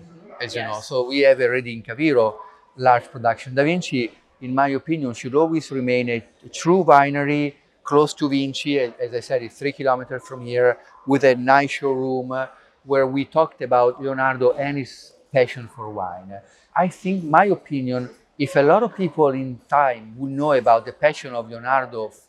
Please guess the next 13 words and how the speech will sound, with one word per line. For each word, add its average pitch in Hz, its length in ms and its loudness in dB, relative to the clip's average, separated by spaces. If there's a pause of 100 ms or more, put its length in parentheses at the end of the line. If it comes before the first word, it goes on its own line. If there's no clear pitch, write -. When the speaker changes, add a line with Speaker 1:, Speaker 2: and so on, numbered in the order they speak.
(260)
Speaker 1:
to - 100 -4
wine, 123 460 0 (760)
whether 180 300 4
or 156 40 4
not 160 260 4
we 135 100 -6
sell 143 260 0
more 127 240 -6
wine, 120 460 0
that 156 140 -6
would 160 140 -6
be 135 120 -12 (160)
good 127 160 0